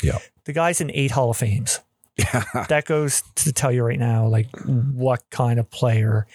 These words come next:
Speaker 2: and
Speaker 1: Yeah.
Speaker 2: impact Mike White has
Speaker 1: Oh.
Speaker 2: had on the game of softball.
Speaker 1: Absolutely.
Speaker 2: And you know what? I can't wait to talk to him and hear his story and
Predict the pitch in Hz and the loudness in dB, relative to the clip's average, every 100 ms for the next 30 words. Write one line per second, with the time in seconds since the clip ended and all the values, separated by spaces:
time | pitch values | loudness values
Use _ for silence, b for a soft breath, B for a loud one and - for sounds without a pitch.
0 | B 156 123 120 113 123 110 - - _ | B -2 0 0 0 0 0 -2 -10 _
1 | - 120 113 127 113 110 - _ _ _ | -2 -2 0 0 2 0 -6 _ _ _
2 | - 127 131 131 120 113 110 113 117 - | -6 -2 0 0 0 0 0 0 2 0
3 | - - - - - - - - B B | -2 -4 -2 -2 -2 -2 -6 -10 B B
4 | B - 127 117 113 107 107 - 139 127 | B -6 -2 2 2 2 0 -4 -2 0
5 | 117 117 117 131 123 - 123 104 _ _ | 2 0 0 -2 -2 0 0 -2 _ _
6 | 135 123 113 127 127 123 - - _ - | -2 0 0 0 0 0 -4 -14 _ -6
7 | 127 127 120 - 120 120 117 113 _ - | -2 0 0 0 0 2 2 -2 _ -2
8 | 123 107 107 _ _ - - 131 131 - | 2 4 2 _ _ -8 -2 0 0 0
9 | 120 117 113 117 - B B B B B | 0 2 2 0 -2 B B B B B
10 | 127 113 107 | 0 2 0